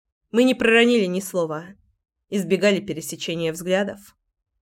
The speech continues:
Слишком далекие для будущего и слишком близкие для настоящего. Нас разделяло непреодолимо многое и объединяло лишь одно.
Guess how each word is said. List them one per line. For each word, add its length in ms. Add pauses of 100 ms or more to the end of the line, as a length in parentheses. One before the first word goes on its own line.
(480)
Слишком 380
далекие 600
для 220
будущего 640
и 100
слишком 540
близкие 500
для 180
настоящего. 840 (920)
Нас 220
разделяло 540
непреодолимо 720
многое 640
и 200
объединяло 760
лишь 360
одно. 460